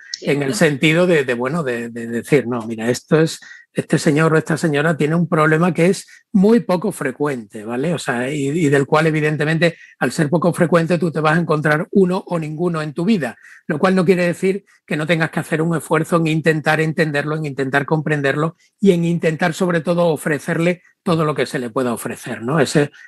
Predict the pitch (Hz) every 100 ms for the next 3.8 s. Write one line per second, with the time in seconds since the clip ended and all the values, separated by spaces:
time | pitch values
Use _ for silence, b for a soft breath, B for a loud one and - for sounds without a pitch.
0 | _ - 135 151 139 143 147 127 156 135
1 | - - 139 135 131 b b _ - 156
2 | 156 139 180 180 - 185 - 180 165 147
3 | 143 147 170 160 160 156 160 180